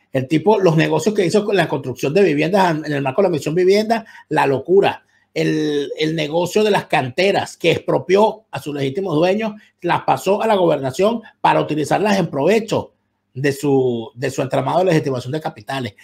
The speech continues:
Los negocios de sus hijos, empezando por el mayor, que se la pasa viajando a Dubái, porque, bueno, bueno, porque es que tiene el negocio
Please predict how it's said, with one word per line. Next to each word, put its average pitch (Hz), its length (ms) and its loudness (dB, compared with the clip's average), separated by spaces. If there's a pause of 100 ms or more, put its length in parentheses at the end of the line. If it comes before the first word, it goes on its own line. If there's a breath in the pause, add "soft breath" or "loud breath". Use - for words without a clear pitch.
(160 loud breath)
Los 170 160 4
negocios 180 420 2
de 208 100 4
sus 147 220 -4
hijos, 214 320 2
empezando 127 440 -6
por 175 140 0
el 127 80 -2
mayor, 151 500 2 (340)
que 131 80 -20
se 127 80 -10
la 123 80 -8
pasa 147 200 -4
viajando 147 340 -2
a 175 40 2
Dubái, 160 520 0
porque, 123 220 -10
bueno, 151 280 -6
bueno, 156 240 -4
porque 123 280 -12
es 120 100 -14
que 143 80 -8
tiene 175 220 -2
el 208 100 0
negocio 156 540 0